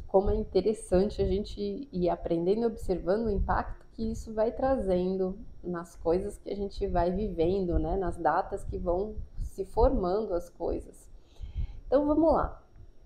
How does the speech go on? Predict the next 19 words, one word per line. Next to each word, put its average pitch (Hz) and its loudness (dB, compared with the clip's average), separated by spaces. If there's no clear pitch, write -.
É, 170 4
além 196 4
desses 320 -2
dois, 185 2
é, 170 -2
passos 147 4
importantes 160 -4
da - -6
segunda-feira, 170 -4
nós 208 -6
temos 226 -4
o 214 0
Mercúrio, 220 0
que - 0
ele 202 4
vai 185 2
ser 185 -2
o 185 -2
papel 202 2